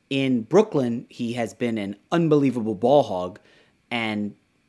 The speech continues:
again, with the alienating people. I don't, I, I'm not calling him Russell Westbrook,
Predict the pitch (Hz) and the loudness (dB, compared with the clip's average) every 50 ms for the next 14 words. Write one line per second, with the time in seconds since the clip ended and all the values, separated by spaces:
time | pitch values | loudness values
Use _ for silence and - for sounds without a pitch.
0 | - 143 131 135 147 135 117 104 110 110 - 123 110 113 123 123 120 117 113 110 | -8 -4 0 2 2 2 2 0 -4 -4 -4 -2 0 2 2 2 2 2 0 0
1 | 110 110 104 104 98 139 131 - 98 - - - 190 214 214 269 277 247 262 - | -2 -2 -2 -2 -2 -2 -4 -4 -4 -4 0 0 2 4 6 4 4 4 2 0
2 | 190 208 - 233 214 - 220 208 208 233 269 262 - - - 202 202 208 214 208 | 0 2 2 2 2 2 4 4 6 6 4 2 0 2 4 6 6 8 8 6
3 | 190 190 170 156 151 156 151 - 165 135 120 131 147 - - - 175 160 156 - | 6 6 6 6 6 4 4 4 2 4 4 4 4 2 2 2 2 2 2 0